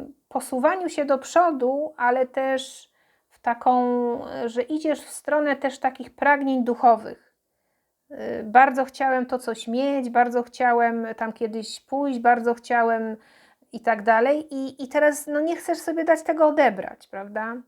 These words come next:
No więc tak to, tak to może być. E, działanie tutaj u ciebie bardzo intensywne, ponieważ boisz się, że możesz coś stracić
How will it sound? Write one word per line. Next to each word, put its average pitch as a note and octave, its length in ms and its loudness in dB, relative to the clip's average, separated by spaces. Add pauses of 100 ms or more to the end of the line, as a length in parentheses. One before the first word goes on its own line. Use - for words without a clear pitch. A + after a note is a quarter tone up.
(160)
No A3+ 140 -12
więc A#3+ 220 -4
tak A#3+ 240 0
to, A#3 280 0
tak A#3+ 220 -2
to A#3+ 120 -8
może A#3 300 -2
być. G#3+ 420 -8 (880)
E, A3+ 840 -2 (480)
działanie C#4+ 580 6
tutaj D#4 320 2
u C#4+ 100 -4
ciebie D4 320 -4
bardzo C4+ 360 4
intensywne, A3+ 800 -4
ponieważ B3 600 0
boisz C4 340 2
się, B3 220 -2
że A3+ 120 -4
możesz A#3+ 460 2
coś G3+ 180 -10
stracić - 920 -12